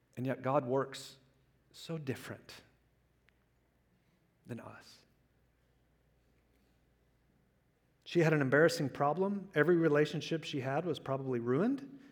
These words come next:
She'd tried everything. She was broke. And every day she still suffered. That Jesus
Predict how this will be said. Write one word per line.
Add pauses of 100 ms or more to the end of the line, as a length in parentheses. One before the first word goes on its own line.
(400)
She'd
tried
everything.
She
was
broke. (1120)
And
every
day
she
still
suffered. (2000)
That
Jesus